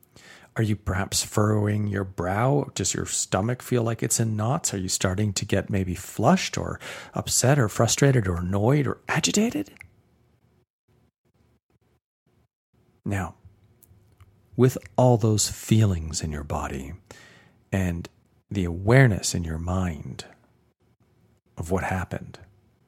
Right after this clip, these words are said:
ask yourself this. How can I be content with what happened?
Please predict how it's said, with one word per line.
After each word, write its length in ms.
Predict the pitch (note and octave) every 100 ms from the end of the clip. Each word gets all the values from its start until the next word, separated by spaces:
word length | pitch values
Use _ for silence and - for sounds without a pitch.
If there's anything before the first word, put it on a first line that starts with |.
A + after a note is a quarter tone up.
| _ _ _ _ - - _ -
ask 300 | A2+ - -
yourself 440 | F#2+ - F2+ -
this. 360 | - - - - - _ _ _ _ _ _ _ - _ _ _ _ _ _ _ _ - - _ _ - _ _ - _ _ _ _ _ - _ _
How 240 | - C#3
can 180 | D3+ D3
I 120 | B2+
be 160 | A#2 G2+
content 840 | - F#2 - - F2+ D2+ - - _ _ - _ _ - _ _ _ _
with 180 | F2+ -
what 160 | F2 D#2+
happened? 500 | E2 E2 - F#2+